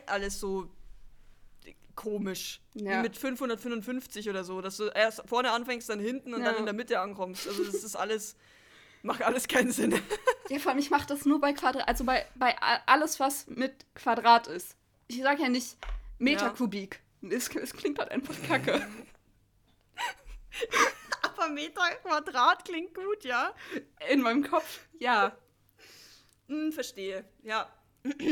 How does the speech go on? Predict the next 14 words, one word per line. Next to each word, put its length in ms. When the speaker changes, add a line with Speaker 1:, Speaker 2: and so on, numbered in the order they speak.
Speaker 1:
Alles 320
klar, 300
Amira. 360
Haben 180
wir 400
verstanden, 640
ja, 160
ja. 320
Weißt 260
du, 20
was 160
noch 260
gut 220
klingt? 400